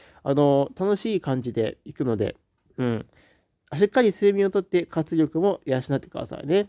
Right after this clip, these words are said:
うん。あ、ありがとうございます。まあ、おかげさまで今日は、よ-、あの、十時ぐらいまで爆睡してましたね。今、今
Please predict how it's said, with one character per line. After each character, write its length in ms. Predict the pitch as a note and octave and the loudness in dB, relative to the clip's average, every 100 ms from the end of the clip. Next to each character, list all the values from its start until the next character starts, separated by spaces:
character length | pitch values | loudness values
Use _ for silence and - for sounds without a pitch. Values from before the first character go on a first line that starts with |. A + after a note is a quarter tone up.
| - | -4
う 80 | - | -4
ん。 180 | C3 A#2 | -4 -2
あ、 100 | D3 | 2
あ 60 | C#3+ | 4
り 80 | E3 | 4
が 40 | |
と 80 | D3+ | 2
う 40 | |
ご 20 | A#2+ | -2
ざ 80 | |
い 60 | A2+ | -4
ま 180 | G#2 A2 | -6 -10
す。 100 | - _ _ _ - | -14 _ _ _ 0
ま 120 | D3 | 2
あ、 60 | |
お 60 | B2+ | 4
か 140 | E3+ | 2
げ 80 | E3 | 2
さ 160 | E3 E3 | 2 2
ま 100 | D3+ | 2
で 100 | D3 | 2
今 220 | F3 D3+ | 4 4
日 40 | A#2 | 2
は、 160 | - _ _ _ _ - | -4 _ _ _ _ -6
よ-、 80 | E3 | -2
あ 120 | C#3+ | 0
の、 380 | C3+ C3+ C3+ C3 | 2 2 2 0
十 320 | C3 F3 G#3 F3+ | 2 4 4 4
時 160 | G3 | 0
ぐ 80 | F#3 | 2
ら 80 | F#3+ | 2
い 60 | |
ま 80 | C3 | 2
で 100 | A2+ | -2
爆 340 | G2+ B2+ - - | -2 -6 -6 -2
睡 220 | D#3+ D3+ | 0 0
し 20 | |
て 80 | D3 | -2
ま 80 | C#3 | -6
し 60 | |
た 60 | G2 | -8
ね。 160 | G2+ C#3 | -10 -4
今、 200 | C3 A#2+ | -2 0
今 200 | G#3+ | 2